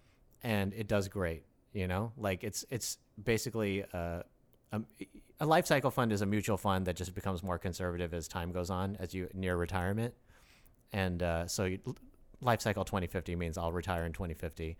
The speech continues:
So the money is, uh, will be ready for me then, you know?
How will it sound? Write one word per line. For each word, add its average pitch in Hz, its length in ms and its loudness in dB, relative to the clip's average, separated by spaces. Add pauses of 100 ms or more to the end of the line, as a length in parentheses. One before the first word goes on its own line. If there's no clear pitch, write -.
(280)
So 95 240 -2
the 90 100 0
money 87 440 2 (920)
is, 82 380 -4
uh, 78 240 -4 (340)
will 104 120 2
be 92 100 0
ready 82 240 2
for 90 120 -8
me 82 140 -2
then, 82 320 -4
you 85 100 -4
know? 82 200 -4